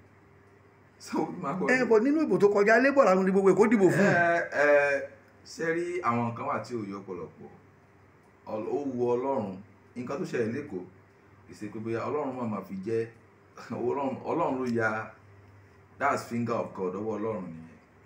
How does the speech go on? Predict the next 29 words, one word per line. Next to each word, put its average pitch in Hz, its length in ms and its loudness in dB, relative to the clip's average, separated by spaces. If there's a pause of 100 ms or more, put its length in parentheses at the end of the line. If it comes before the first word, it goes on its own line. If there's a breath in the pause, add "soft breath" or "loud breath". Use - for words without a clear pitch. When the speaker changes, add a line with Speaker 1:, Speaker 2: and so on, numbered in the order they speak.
(560)
Speaker 2:
Ha. 156 100 -4
Speaker 1:
Láti 117 200 -4
jẹ́, 95 180 -12 (100)
ẹ, 101 320 -8
láti 139 220 0
Speaker 2:
Ọlọ́run, 165 60 2
Speaker 1:
jẹ́ - 100 -2
Speaker 2:
Ọlọ́run 180 160 4
ló 160 60 2
fagbára 160 320 4
ẹ̀ 147 120 4
hàn. 131 180 0
Speaker 1:
Yes, 104 320 -2
láti 113 180 -8
jẹ́ 107 120 -10
pé 110 260 -10
so - 220 -14
that, 98 200 -10
tá 123 180 -6
pé, 147 260 -4 (260)
ẹ, 110 160 -10
pé 123 80 -2 (300)
gbogbo 117 220 -4
àwọn 113 720 -4 (460)
youth, 135 260 -8 (800)
especially 120 600 -6
àwọn 98 240 -8
obedient 110 480 -6
family, 95 500 -10